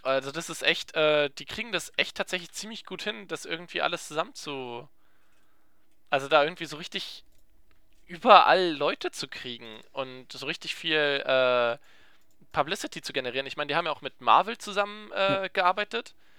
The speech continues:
Speaker 1: als hier Age of Ten, äh, Age of, nee, Quatsch.
Speaker 2: Du wolltest Age of
Speaker 1: Äh,
Speaker 2: Ul-, Ultron mit, äh, äh,
Speaker 1: ja.
Speaker 2: Fairness kombinieren. Guter Versuch.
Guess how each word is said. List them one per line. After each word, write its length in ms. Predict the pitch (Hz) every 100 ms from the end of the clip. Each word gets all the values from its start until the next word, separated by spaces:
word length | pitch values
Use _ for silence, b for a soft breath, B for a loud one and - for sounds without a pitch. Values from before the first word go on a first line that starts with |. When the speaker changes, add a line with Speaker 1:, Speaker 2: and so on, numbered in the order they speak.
| b b
Speaker 1:
als 320 | - 147 143 -
hier 320 | 147 135 127
Age 180 | 143 -
of 80 | 147
Ten, 240 | - 143
äh, 320 | - 139 123 -
Age 140 | 131
of, 100 | 151 - - - - - - - - - -
nee, 200 | 110 107 -
Quatsch. 240 | - - -
Speaker 2:
Du 100 | -
wolltest 240 | 127 123 104
Age 120 | 127
of 80 | 123
Speaker 1:
Äh, 100 | 123
Speaker 2:
Ul-, 120 | 120 -
Ultron 440 | 160 160 151 143
mit, 180 | 131 -
äh, 140 | 120
äh, 240 | 120 120 117
Speaker 1:
ja. 220 | - 113
Speaker 2:
Fairness 120 | 120 -
kombinieren. 580 | 147 143 147 151 160 151
Guter 160 | - 120
Versuch. 340 | 113 135 -